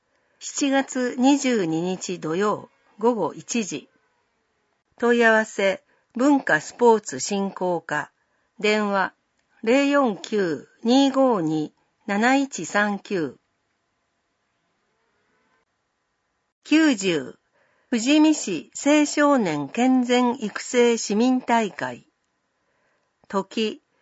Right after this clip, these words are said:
七月二十二日土曜、午後一時三十分。会場、午後一時。場所、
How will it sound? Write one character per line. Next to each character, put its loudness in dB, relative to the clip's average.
七 -4
月 2
二 4
十 0
二 -4
日 -6
土 -2
曜、 0
午 2
後 0
一 -2
時 -2
三 0
十 -2
分。 -12
会 -2
場、 -4
午 2
後 -4
一 -6
時。 -12
場 0
所、 -6